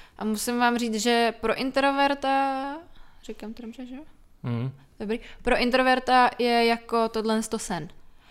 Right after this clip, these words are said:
Speaker 1: Já jsem zásadně ten člověk, který chodí v mekáči k těm, eh, obřím tabulím a radši si to navolím, než abych musela mluvit s člověkem. A to, že si pro tu objednávku musím k někomu dojít, je pro mě docela jako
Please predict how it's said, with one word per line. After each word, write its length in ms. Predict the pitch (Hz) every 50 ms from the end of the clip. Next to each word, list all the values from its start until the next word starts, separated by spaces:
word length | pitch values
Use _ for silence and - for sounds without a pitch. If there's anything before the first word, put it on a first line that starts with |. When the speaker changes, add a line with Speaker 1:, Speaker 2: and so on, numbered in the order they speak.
| - - - - -
Speaker 1:
Já 160 | 214 226 233
jsem 180 | - 269 269
zásadně 460 | 247 226 247 254 254 - 269 254 262 247
ten 140 | 262 254
člověk, 300 | 247 - 247 240 240 240
který 220 | 247 240 233 226 226
chodí 360 | - 240 220 196 208 208 208
v 40 | 208
mekáči 840 | 220 208 208 208 - 208 202 208 208 - - 208 196 190 190 190 190
k 100 | - -
těm, 540 | - - 214 202 202 202 196 196 196 190 185 - -
eh, 40 | 196 196 190 185 185 180 180 175 175 - -
obřím 260 | - 202 208 214 233 220
tabulím 440 | 220 202 190 196 196 190 208 240 - - - -
a 60 | 208
radši 220 | 214 214 - 240
si 100 | - 233
to 80 | 233 233
navolím, 340 | 220 214 190 208 202 208 208
než 120 | 208 208
abych 200 | - 214 214 -
musela 300 | 214 208 208 233 208 208
mluvit 280 | 214 214 202 196 226 -
s 60 | - - -
člověkem. 480 | - 214 208 202 202 202 214 208 208 208 - - - - - -
A 80 | 226
to, 120 | 220 - 220
že 120 | 214 220
si 160 | 214 - 233 220 - - - -
pro 140 | - 233 226 226 - - - - -
tu 100 | - 240
objednávku 480 | - 214 202 220 208 220 220 - - 226
musím 400 | 226 285 302 - - 240 226 226
k 80 | -
někomu 320 | 220 220 220 - 220 208 208
dojít, 260 | 208 196 196 196 - -
je 100 | 214 208
pro 140 | 196 202 202
mě 140 | 208 208 202
docela 260 | 202 208 - 208 190
jako 260 | 196 190 208 190 -